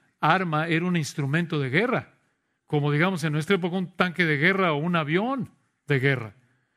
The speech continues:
Era un arma militar y esto fue el ejército de Ptolomeo cuatro. Pero el ejército de Antíoco también tenía sesenta y dos mil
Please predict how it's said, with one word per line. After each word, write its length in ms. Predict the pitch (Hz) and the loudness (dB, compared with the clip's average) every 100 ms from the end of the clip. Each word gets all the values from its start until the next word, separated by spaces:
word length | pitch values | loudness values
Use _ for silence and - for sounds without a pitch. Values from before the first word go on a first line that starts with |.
| _ | _
Era 220 | 147 180 | 2 4
un 140 | 196 185 | 2 2
arma 300 | 196 190 175 | 2 2 0
militar 840 | 156 156 151 175 202 254 117 - _ _ _ _ | 0 0 0 2 2 0 -2 -10 _ _ _ _
y 480 | - 156 156 123 - _ _ _ _ | 0 2 4 0 -6 _ _ _ _
esto 300 | 147 175 202 | 0 2 2
fue 140 | 165 | 2
el 40 | 190 | 2
ejército 440 | 143 175 165 170 | 2 0 -2 -4
de 60 | 151 | -2
Ptolomeo 420 | 151 139 139 156 | -2 -4 -4 -4
cuatro. 440 | 151 175 175 143 - _ _ _ _ _ _ | -2 -2 -2 -8 -12 _ _ _ _ _ _
Pero 320 | 156 156 156 | 4 6 4
el 120 | 139 | 2
ejército 560 | 156 139 202 214 226 202 | 2 2 0 0 -2 0
de 80 | 180 | 2
Antíoco 460 | 156 190 208 208 | 0 0 0 0
también 420 | - 165 151 202 208 | 0 0 0 0 0
tenía 260 | 185 190 | 0 0
sesenta 540 | 175 170 170 156 160 151 | 0 0 0 0 2 2
y 60 | |
dos 260 | 151 151 139 | 2 -2 0
mil 420 | 165 220 170 117 | 0 0 -2 -6